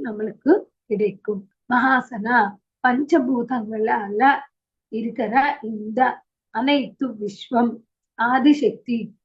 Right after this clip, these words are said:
ஆதிசக்திக்கு ஒரு ஆசனம். பயிற்சி இல்லாதவர்களுக்கு அவங்களுடைய மனம்தான் அவங்களுக்கு ஆசனம். மனமற்ற நிலையில் அம்மனுக்கு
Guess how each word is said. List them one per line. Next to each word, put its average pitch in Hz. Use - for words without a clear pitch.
ஆதிசக்திக்கு 262
ஒரு 214
ஆசனம். 226
பயிற்சி 254
இல்லாதவர்களுக்கு 220
அவங்களுடைய 240
மனம்தான் 240
அவங்களுக்கு 208
ஆசனம். 208
மனமற்ற 262
நிலையில் 214
அம்மனுக்கு 247